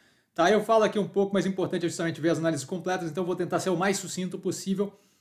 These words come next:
dado que a gente já tem quase todas as análises ali, tá? A gente tem o Açaí com crescimento por alavancagem, é, agora já começando ali a colher os frutos, com melhoria nas margens durante esse período,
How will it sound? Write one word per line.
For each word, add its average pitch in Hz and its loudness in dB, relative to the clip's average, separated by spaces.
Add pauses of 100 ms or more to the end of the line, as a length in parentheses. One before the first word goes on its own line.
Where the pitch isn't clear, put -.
(240)
dado 190 4
que 202 4
a - 6
gente 165 0
já - 4
tem 170 -2
quase 196 2
todas 185 2
as 160 -2
análises 160 -2
ali, 127 -2
tá? 143 -12 (400)
A 185 -2
gente 185 0
tem 233 6
o - 8
Açaí 214 6 (800)
com 202 6
crescimento 202 2
por 202 -4
alavancagem, 190 2 (420)
é, 175 4 (220)
agora 185 6
já 135 2
começando 180 2
ali 170 4
a 131 0
colher 180 4
os - 0
frutos, 233 -6
com 180 2 (180)
melhoria 180 6
nas 175 2
margens 160 0
durante 180 0
esse 180 -4
período, 190 -4